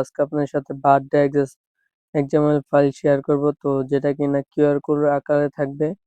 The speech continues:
তো বেশি কথা বলবো না, তো চলুন দেখে নিই কিভাবে আপনার কিউআর কোডগুলো স্ক্যান করে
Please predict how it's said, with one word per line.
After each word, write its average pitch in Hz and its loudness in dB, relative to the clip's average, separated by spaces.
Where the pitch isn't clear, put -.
তো - -14
বেশি 139 0
কথা 151 -2
বলবো 147 0
না, 151 0
তো 151 0
চলুন 147 0
দেখে 147 0
নিই 143 -2
কিভাবে 143 0
আপনার 147 -2
কিউআর 147 0
কোডগুলো 147 0
স্ক্যান 151 -4
করে 147 4